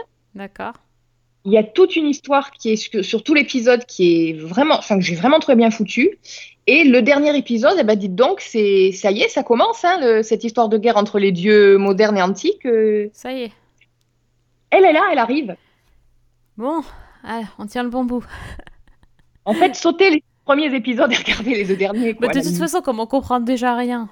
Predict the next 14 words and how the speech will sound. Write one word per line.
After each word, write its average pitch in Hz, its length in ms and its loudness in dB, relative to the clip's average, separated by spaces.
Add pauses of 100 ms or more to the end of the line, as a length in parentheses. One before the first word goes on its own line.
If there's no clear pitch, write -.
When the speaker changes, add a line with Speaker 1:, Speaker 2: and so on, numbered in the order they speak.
Speaker 1:
c'est - 160 -20
pas 220 140 -4
grave 269 160 -4
si - 80 -12
on 226 40 -8
saute 208 200 -14
des 196 180 -14
épisodes. 202 300 -16 (1040)
Speaker 2:
Non. 196 240 -4 (260)
C'est 226 140 -10
Speaker 1:
Voilà. 240 180 -8 (320)
Speaker 2:
Ah 220 140 2
ouais. 277 80 2
Speaker 1:
<laughs> 277 100 -4